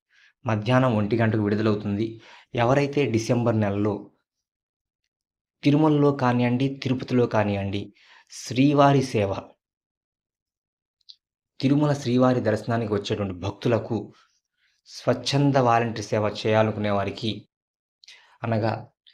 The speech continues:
శ్రీవారి దర్శనానికి వచ్చేటువంటి భక్తులకు భక్తులను క్యూ లైన్‌లో పంపించడం,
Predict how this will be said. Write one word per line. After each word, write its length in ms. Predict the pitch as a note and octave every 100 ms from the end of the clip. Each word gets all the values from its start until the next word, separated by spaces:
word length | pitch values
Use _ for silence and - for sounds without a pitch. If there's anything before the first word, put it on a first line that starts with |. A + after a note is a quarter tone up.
| _ _ _
శ్రీవారి 400 | A#2+ B2+ C#3 C#3
దర్శనానికి 460 | A#2+ A2 B2+ A#2 G#2+
వచ్చేటువంటి 460 | G#2 - G#2+ G2+ F#2+
భక్తులకు 580 | G2+ - A2 G#2 G#2+ G2+ - _ _ _ -
భక్తులను 500 | A2+ A2 - C#3 B2+
క్యూ 180 | - A#2
లైన్‌లో 340 | B2 B2 A#2+
పంపించడం, 600 | G#2+ G2+ G2 G#2 A2 G#2+